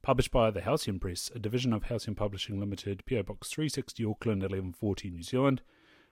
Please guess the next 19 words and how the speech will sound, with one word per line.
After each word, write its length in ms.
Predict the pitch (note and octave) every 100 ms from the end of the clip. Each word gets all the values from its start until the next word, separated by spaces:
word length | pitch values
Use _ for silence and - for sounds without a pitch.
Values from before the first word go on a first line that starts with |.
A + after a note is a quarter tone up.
| _
Printed 420 | - D#3 C3+ G#2
by 380 | A2+ C3 A#2+ E2 - -
Prolong 500 | A#2+ C3+ E3+ G#2 F#2+
Press 400 | G2+ F2+ - - _ -
Limited, 480 | A2 G#2 - F#2+ -
China. 480 | - - G2 F2+ E2+ - - _ _ _ _ _ _ _ _ _ _ _ _ -
Um, 400 | G2+ F#2+ F#2+ F#2+ - _
copyright 600 | - C3 B2+ C#3 G3+ - - - _ _ _ _ _
two 140 | - A#2
thousand 360 | A2 G2+ G2
eleven, 260 | F#2+ G2 F#2
D. 160 | F#2+ B2
Bruce 220 | A2+ G2
Banwell, 400 | - G2 G2 F#2
first 180 | C3+ C#3
published 340 | G#2+ F#2+ F#2
two 100 | G#2
thousand 320 | F2 F#2+ F#2
eleven, 400 | F#2 F#2+ F#2 F2+